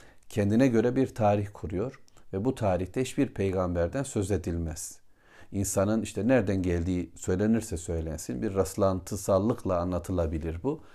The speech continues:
Ama, e, peygamber yoktur. Yani Allah bilgisi hiç söz konusu edilmez. Belki Allah'a inansalar bile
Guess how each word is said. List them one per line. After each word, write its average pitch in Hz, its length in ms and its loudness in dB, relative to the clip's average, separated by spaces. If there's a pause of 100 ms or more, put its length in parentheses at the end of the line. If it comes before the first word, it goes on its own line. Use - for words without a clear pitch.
(280)
Ama, 123 360 2 (540)
e, - 40 -10 (540)
peygamber 120 500 6
yoktur. 90 540 -4
Yani 113 300 6
Allah 117 360 4
bilgisi 110 560 0 (440)
hiç - 380 -4
söz - 280 0
konusu 110 320 0
edilmez. 85 720 -6
Belki 117 280 4
Allah'a 117 420 8
inansalar 107 1300 2
bile 82 320 -2